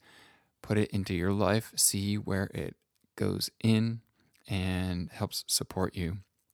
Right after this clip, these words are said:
And what I do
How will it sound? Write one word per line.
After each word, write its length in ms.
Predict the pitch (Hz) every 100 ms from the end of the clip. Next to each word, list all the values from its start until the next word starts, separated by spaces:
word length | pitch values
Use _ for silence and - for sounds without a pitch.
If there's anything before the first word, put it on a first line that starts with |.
| _ _ _ - - - - - - _
And 460 | 117 110 107 104 - _ _ _ _ _ _ _ _ -
what 180 | 120 -
I 160 | 107 107
do 480 | 107 101 95 98